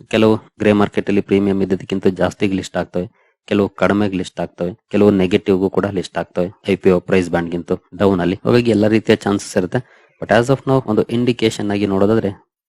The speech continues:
ಜಿ ಎಂ ಪಿ ನ ಸಿಕ್ಸ್ಟೀನ್ ಪರ್ಸೆಂಟ್ ಇದೆ, ಡಿಸೆಂಟ್ ಪ್ರೀಮಿಯಂ ಇದೆ ಗ್ರೇ ಮಾರ್ಕೆಟ್ ಅಲ್ಲಿ. But ನೋಡೋಣ ಲಿಸ್ಟಿಂಗ್ ಯಾವ ರೀತಿ ಆಗುತ್ತೆ ಅಂತ. But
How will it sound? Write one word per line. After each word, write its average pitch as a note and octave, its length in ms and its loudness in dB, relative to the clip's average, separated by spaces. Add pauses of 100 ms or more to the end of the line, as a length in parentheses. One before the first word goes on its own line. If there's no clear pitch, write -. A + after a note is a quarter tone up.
ಜಿ G2+ 160 2
ಎಂ F#2 100 0
ಪಿ F#2+ 120 0
ನ F2 40 -6 (300)
ಸಿಕ್ಸ್ಟೀನ್ A2 420 0
ಪರ್ಸೆಂಟ್ F#2+ 340 -2
ಇದೆ, G#2+ 80 0 (240)
ಡಿಸೆಂಟ್ A#2 320 -2 (240)
ಪ್ರೀಮಿಯಂ G2+ 400 2
ಇದೆ G#2 120 2 (200)
ಗ್ರೇ G2 200 0
ಮಾರ್ಕೆಟ್ F#2 320 -2
ಅಲ್ಲಿ. G#2+ 120 -2 (120)
But D2+ 180 -6
ನೋಡೋಣ E2+ 320 0
ಲಿಸ್ಟಿಂಗ್ F2+ 360 -6
ಯಾವ E2+ 140 2
ರೀತಿ E2 220 -4
ಆಗುತ್ತೆ D#2 280 -8
ಅಂತ. - 120 -12 (400)
But F#2+ 100 -2